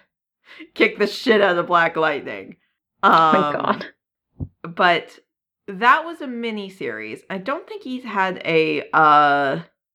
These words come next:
Speaker 1: solo series after that. Um, uh, he is a major part of the, uh, the Rebirth version of The Outsiders, um,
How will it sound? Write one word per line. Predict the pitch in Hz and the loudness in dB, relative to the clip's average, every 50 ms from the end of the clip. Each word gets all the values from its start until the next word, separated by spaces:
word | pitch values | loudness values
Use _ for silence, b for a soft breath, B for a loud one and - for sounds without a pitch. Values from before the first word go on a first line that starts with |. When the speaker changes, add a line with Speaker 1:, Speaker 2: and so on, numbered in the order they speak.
| _ _ _ - - | _ _ _ -14 -14
Speaker 1:
solo | 175 - - - - - - - 202 190 196 196 196 190 190 185 | -14 -14 -18 -20 -20 -8 -2 2 2 4 4 4 2 2 0 0
series | 185 185 - - - 175 175 170 170 160 160 165 160 151 151 165 - - - _ _ _ _ _ _ _ _ _ - | -2 -4 -6 -6 -4 -2 -2 0 0 -2 0 -2 -2 -4 -6 -12 -18 -20 -20 _ _ _ _ _ _ _ _ _ 0
after | 180 180 165 165 170 175 - _ _ - 185 170 160 156 156 151 147 - - - | 2 4 4 4 2 0 -4 _ _ -12 -8 -6 -4 -4 -4 -6 -8 -10 -14 -14
that. | - 175 156 147 147 151 151 160 165 160 143 135 135 127 110 110 107 92 73 - _ _ _ - - _ _ _ _ _ _ - | -12 -12 -12 -14 -18 -14 -8 -4 -2 -2 0 2 2 2 2 0 0 -2 -6 -10 _ _ _ -20 -20 _ _ _ _ _ _ 2
Um, | 175 175 165 165 165 160 160 160 160 156 160 160 160 165 165 - _ _ _ _ _ _ _ _ _ - | 4 4 6 6 6 4 4 2 2 0 -4 -6 -6 -8 -8 -10 _ _ _ _ _ _ _ _ _ 2
uh, | 185 185 180 180 175 175 - - | 4 4 6 6 6 4 2 -2
he | 202 - 233 220 214 208 190 185 185 - _ _ _ _ _ _ _ _ - | -6 -10 -8 -8 -8 -8 -10 -12 -14 -20 _ _ _ _ _ _ _ _ 0
is | 233 262 277 311 330 330 302 - - - | 2 2 2 2 0 -4 -6 -10 -4 0
a | 240 240 240 240 233 226 - - | 0 2 2 0 -2 -4 -6 -6
major | 185 185 220 196 196 190 202 196 | -4 -2 -2 -2 -2 -2 -2 -4
part | 190 190 - 185 175 175 170 - - - | -4 -2 0 0 2 2 0 -2 -2 0
of | 160 160 160 160 156 156 | 2 2 2 0 -4 -6
the, | 160 165 156 151 151 151 139 - - | -4 -2 -2 -2 -2 -4 -4 -2 0
uh, | - 151 143 143 139 139 139 135 131 131 123 113 110 170 165 - _ _ _ _ _ _ _ _ - | 2 4 4 6 6 6 6 6 4 4 4 2 0 -2 -4 -12 _ _ _ _ _ _ _ _ -12
the | 175 170 180 180 170 | -6 -2 0 0 0
Rebirth | 165 160 196 208 208 202 202 202 202 - - | 0 0 -2 -2 0 2 2 2 2 0 -2
version | - 202 196 190 185 190 190 180 | -2 0 0 0 -2 -4 -6 -6
of | - - 196 190 | -4 -4 -6 -6
The | 170 156 - - | -6 -8 -4 -2
Outsiders, | - 151 147 - - - 254 226 226 233 247 269 277 285 294 294 285 - - _ _ _ - | -2 -2 -2 -4 -8 -6 -4 -2 -2 -2 -4 -6 -8 -8 -10 -12 -14 -18 -20 _ _ _ 0
um, | 175 165 156 156 151 151 151 143 131 104 | 0 2 2 0 0 -2 -4 -10 -12 -14